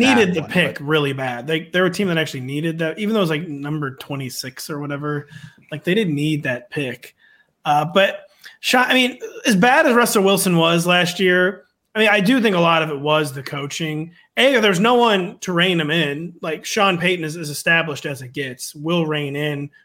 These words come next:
Speaker 2: Whatever was going on with Russell Wilson was apparently, like, using, like, the wrong audibles. And so, like,
Speaker 1: Mm-hmm.
Speaker 2: it seemed, like, not prepared. But you know who was also not prepared was the coach, Nathaniel Hackett. Just seemed
Speaker 1: Yeah.
Speaker 2: totally unready for the moment.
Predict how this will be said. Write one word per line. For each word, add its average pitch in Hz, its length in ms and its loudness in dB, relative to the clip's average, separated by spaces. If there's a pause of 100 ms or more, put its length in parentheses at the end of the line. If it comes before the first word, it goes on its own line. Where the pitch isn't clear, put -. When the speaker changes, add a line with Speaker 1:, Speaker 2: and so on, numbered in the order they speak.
(120)
Speaker 2:
Whatever 180 300 2
was 160 120 2
going 165 160 0
on 165 120 0
with 151 80 -2
Russell 165 240 0
Wilson 165 240 0
was 139 100 -10
apparently, 170 320 -2
like, 139 180 -8
using, 165 380 -4
like, 143 160 -12
the 120 80 -20
wrong 131 300 -10
audibles. 160 600 -8
And 160 100 -12
so, 202 120 -8
like, 180 220 -2
Speaker 1:
Mm-hmm. 120 360 -10
Speaker 2:
it 175 60 -10
seemed, 247 220 0
like, 170 140 2
not 196 280 -2
prepared. 160 560 0 (380)
But 156 160 -6
you 165 60 -2
know 180 100 0
who 165 60 2
was 147 100 -2
also 185 300 0
not 151 200 -4
prepared 151 360 -4
was 139 180 -10
the 117 100 -16
coach, - 560 -10
Nathaniel 139 440 -10
Hackett. 135 400 -12
Just - 160 -10
seemed 117 220 -16
Speaker 1:
Yeah. - 100 -20
Speaker 2:
totally 165 520 2 (360)
unready 170 560 4
for 147 160 -4
the 143 100 -4
moment. 139 460 -6